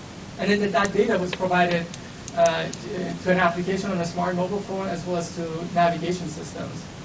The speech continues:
And a driver, you know, driving downtown could actually log into the application and see where empty spots are instead of going around and circling and trying to look for an empty spot. And,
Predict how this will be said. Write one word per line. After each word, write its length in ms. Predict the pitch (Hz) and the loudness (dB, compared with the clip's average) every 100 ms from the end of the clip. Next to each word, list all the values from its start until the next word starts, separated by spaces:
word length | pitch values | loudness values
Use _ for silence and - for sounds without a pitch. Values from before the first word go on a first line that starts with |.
| - - - - | -14 -14 -14 -4
And 420 | 175 180 175 175 175 | 0 6 6 6 2
a 80 | |
driver, 460 | 180 185 196 202 190 170 | -2 2 2 2 0 -2
you 60 | |
know, 100 | 156 | -4
driving 320 | 156 185 180 175 | 0 2 4 4
downtown 720 | 170 165 180 190 175 165 165 | 4 4 0 4 4 2 -4
could 140 | 170 | 2
actually 320 | 170 170 175 | 2 2 -2
log 240 | 170 170 170 | -2 -2 -2
into 220 | 175 175 | -4 -2
the 120 | 165 | 2
application 580 | 170 170 175 175 175 160 156 151 | 2 0 -4 -2 -2 -4 -6 -6
and 100 | 160 | -8
see 200 | - 170 | -6 -2
where 240 | 170 165 - | 0 0 -4
empty 200 | - 151 | -6 -10
spots 380 | - 170 170 | -6 -4 -4
are 300 | 170 170 165 - - - - | -2 -2 -2 -4 -10 -14 -10
instead 220 | - 180 | -6 -4
of 120 | 151 147 | -2 0
going 300 | 170 170 165 | 2 2 2
around 400 | 156 160 160 160 | -2 -2 -4 -4
and 100 | 156 | -4
circling 480 | 175 170 165 165 160 | -4 -4 -4 -4 -6
and 140 | 151 | -6
trying 240 | - 156 151 | -6 -8 -8
to 100 | 151 | -6
look 140 | 151 147 | -6 -6
for 280 | 156 156 - - | -6 -6 -8 -10
an 60 | 156 | -8
empty 200 | 147 - | -8 -10
spot. 320 | - 165 165 - - - - - - - - - | -10 -10 -10 -12 -12 -14 -14 -14 -14 -14 -10 -2
And, 280 | 185 202 | 0 0